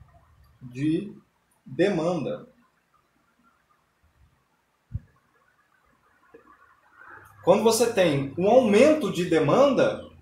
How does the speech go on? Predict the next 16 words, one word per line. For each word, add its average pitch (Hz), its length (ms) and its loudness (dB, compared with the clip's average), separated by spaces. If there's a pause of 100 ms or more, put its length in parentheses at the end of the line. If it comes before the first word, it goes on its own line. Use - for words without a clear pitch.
(400)
por 202 140 6
exemplo, 165 640 2 (160)
vou 131 100 -2
dar 156 140 4
um - 20 6
exemplo 196 560 -4
prático 156 420 4
aqui. 127 400 -8 (720)
Quando 226 240 2
você 233 340 4
tem 202 200 2
muitas 262 420 0
pessoas 180 640 2
procurando 180 720 2
por 151 420 0 (580)
arroz, 160 920 4